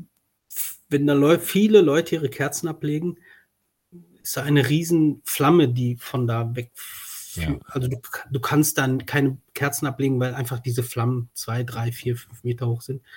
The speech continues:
Speaker 1: So schmeißt du das einfach da rein und die verbrennen leider. Und, ähm, ja,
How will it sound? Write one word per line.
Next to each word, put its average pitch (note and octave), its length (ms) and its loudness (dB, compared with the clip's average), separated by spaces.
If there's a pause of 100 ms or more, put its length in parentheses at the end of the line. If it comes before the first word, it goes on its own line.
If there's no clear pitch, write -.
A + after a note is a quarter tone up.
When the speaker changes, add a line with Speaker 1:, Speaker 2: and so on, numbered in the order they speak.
(280)
Speaker 1:
So B2 260 -4 (140)
schmeißt B2 420 -2
du C3 60 -4
das A#2+ 220 -2
einfach B2+ 320 -6
da B2 140 0
rein B2 280 0
und A#2+ 160 -2
die A#2 80 -10
verbrennen B2 420 0
leider. C3 400 -2 (1080)
Und, C3+ 480 4
ähm, B2+ 640 2 (540)
ja, E3 300 -4